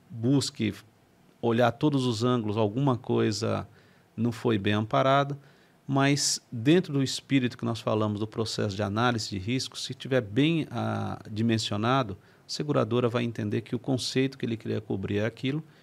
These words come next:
e ele tendo um negócio com a companhia, conhecendo o corretor, fica muito mais fácil a seguradora, "Não, realmente o princípio foi esse, vamos indenizar", mesmo que não esteja tão claro aqui, que nem tudo você consegue traduzir ali na pólice.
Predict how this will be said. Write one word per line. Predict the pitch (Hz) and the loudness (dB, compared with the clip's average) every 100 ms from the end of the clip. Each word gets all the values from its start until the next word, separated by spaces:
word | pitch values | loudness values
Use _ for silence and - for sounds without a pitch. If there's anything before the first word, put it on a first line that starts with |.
| _ | _
e | 151 | -2
ele | 151 | 0
tendo | 139 135 | 2 2
um | 123 | 2
negócio | 120 104 110 107 | 0 2 0 0
com | - | -2
a | |
companhia, | 110 110 110 123 117 123 127 - _ _ | -4 -4 -2 -2 0 -2 -4 -10 _ _
conhecendo | - 131 123 - 151 | 4 4 6 2 2
o | 135 | 2
corretor, | 120 113 107 123 | 0 -2 -2 -4
fica | - - | -4 -4
muito | 127 127 127 | -2 0 0
mais | 120 110 | -2 -2
fácil | 117 113 | -2 -2
a | - | -4
seguradora, | 117 113 104 107 | -4 -2 -2 -4
"Não, | |
realmente | 101 123 107 107 - | -4 -4 -2 -4 -6
o | 113 | -8
princípio | - 127 113 - 127 127 | -4 -2 -2 -2 -2 -4
foi | - 123 | -2 0
esse, | 117 123 - | 0 -2 -4
vamos | 123 120 113 | -2 -2 -2
indenizar", | 120 117 110 104 113 113 - - - | -4 -2 -2 0 0 -2 -14 -20 -6
mesmo | 127 135 143 | 0 2 2
que | 139 | 0
não | 135 123 | -4 -4
esteja | - 120 113 | -4 -6 -4
tão | - 147 | -2 -2
claro | 147 120 117 120 | 0 4 4 4
aqui, | 113 113 107 110 - - - | 0 -4 -4 -4 -6 -20 -8
que | 170 | 0
nem | 165 | 0
tudo | 180 135 131 | 2 -2 -2
você | - | -4
consegue | 139 123 123 113 | -4 0 0 0
traduzir | 117 117 110 90 104 | -2 -2 -2 -2 -2
ali | 101 104 | 0 -2
na | 107 | -4
pólice. | 107 92 85 - | -4 -8 -8 -12